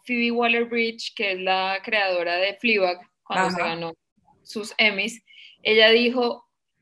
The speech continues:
Speaker 1: que lo relaciono mucho con esto de no escribir para complacer a todo el mundo, sino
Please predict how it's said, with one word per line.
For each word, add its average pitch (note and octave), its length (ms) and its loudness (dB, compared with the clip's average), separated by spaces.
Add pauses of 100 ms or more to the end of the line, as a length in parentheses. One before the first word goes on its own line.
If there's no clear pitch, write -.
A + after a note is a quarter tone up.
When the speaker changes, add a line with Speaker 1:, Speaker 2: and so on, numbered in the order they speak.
(880)
Speaker 1:
que A#3 180 6
lo A3 120 6
relaciono G#3 400 4
mucho A3+ 200 -2
con A#3 160 0
esto A3+ 200 -4
de A3+ 40 0
no A3 140 -2
escribir A#3+ 560 0
para B3 240 4
complacer G3 400 0
a F#3 80 0
todo G#3 100 -4
el G#3+ 80 -6
mundo, B3 240 0
sino A#3 380 -2